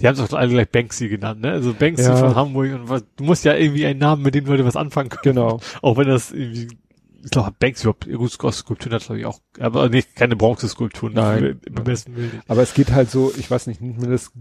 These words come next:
Speaker 2: Guerillakunst?
Speaker 1: Ja, ich glaub,
Speaker 2: So in
Speaker 1: sowas.
Speaker 2: der Öffentlichkeit,
Speaker 1: Ja.
Speaker 2: äh, ungefragt in der Öffentlichkeit irgendwas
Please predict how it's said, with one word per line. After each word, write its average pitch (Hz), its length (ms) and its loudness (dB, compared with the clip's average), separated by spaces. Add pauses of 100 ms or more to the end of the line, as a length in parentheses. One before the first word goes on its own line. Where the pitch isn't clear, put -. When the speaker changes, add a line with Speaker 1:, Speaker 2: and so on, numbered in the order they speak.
(120)
Speaker 2:
Guerillakunst? 147 840 2
Speaker 1:
Ja, 127 260 4
ich 101 60 -2
glaub, 120 140 0
Speaker 2:
So 139 60 4
in 127 40 0
Speaker 1:
sowas. 131 120 2
Speaker 2:
der 135 100 4
Öffentlichkeit, 135 1000 0
Speaker 1:
Ja. 131 80 -8
Speaker 2:
äh, 127 200 -2
ungefragt 151 640 2
in 143 80 -4
der 127 80 0
Öffentlichkeit 131 480 0
irgendwas 127 560 -2